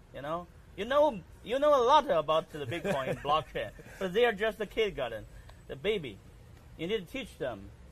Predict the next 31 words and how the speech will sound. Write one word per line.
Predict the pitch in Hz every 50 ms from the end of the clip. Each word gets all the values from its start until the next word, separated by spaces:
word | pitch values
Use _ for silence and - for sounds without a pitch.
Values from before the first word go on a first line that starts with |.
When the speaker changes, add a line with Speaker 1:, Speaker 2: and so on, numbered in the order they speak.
| - - -
Speaker 1:
slowly, | 196 208 214 202 175 143 117 107 107 - - - - - - -
step | - - 208 202 185
by | 165 175 170 165
step. | 160 - - 156 143 123 104 - - - - - - - - - - - - -
You | 143
know, | 151 156 165 170 170
the, | 170 156 156 156
the, | 151 170 165 160 156 139 147
the, | 151 147 143 143 143 143 139 - -
what, | 160 175 165 -
which | 180 185 175 -
is | 175 160
the | 156 147
good, | 139 143 165 180 185 190 175 170 160 - - - -
which | - 165 170 156 - -
is | 156
the | 147 135
bad, | 127 139 139 151 165 175 185 180 175 170 - - - - - - - -
what | 151 165 165 165
is | 165 165 160 151
important. | 156 156 156 - - 170 170 180 - 190 180 185 190 - - - - - - - -
Tell, | 180 208 220 185 - - - - -
teach | - 233 - - -
them. | 131 98 87 - - - - - - - - - - - - - - 123
They | 147 175 202
will | 208 196 202 202 190
learn | 180 175 180 190 214 208 185
very | 180 180 175 170
fast, | - - 156 175 208 240 - - - - - - - - - - - - - - - - - -
and, | 143 147 151 151 147
uh, | 151 151 151 151 151 151 151 151 151 151 151 151